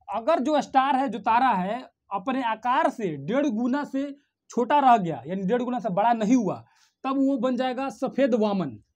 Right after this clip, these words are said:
इसको बोलते हैं व्हाइट वामन, सफेद, सफेद दानव, श्वेत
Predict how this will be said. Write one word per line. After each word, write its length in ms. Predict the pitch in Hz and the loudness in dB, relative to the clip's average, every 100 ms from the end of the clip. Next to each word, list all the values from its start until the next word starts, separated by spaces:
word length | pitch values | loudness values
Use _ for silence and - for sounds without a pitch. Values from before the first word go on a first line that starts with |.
| _ | _
इसको 200 | - 247 | -12 -6
बोलते 240 | 220 226 | -4 -4
हैं 80 | 262 | -4
व्हाइट 400 | 202 185 247 277 | -4 -2 -2 -2
वामन, 380 | 180 185 202 240 | -2 -2 -2 -6
सफेद, 500 | - 202 240 330 - _ _ | -8 -2 0 0 -4 _ _
सफेद 360 | - 226 262 220 | -8 -2 2 2
दानव, 420 | 190 180 123 110 _ _ _ _ _ _ _ _ _ _ _ _ _ | 2 -2 -6 -14 _ _ _ _ _ _ _ _ _ _ _ _ _
श्वेत 500 | - - 240 339 | -16 -4 0 0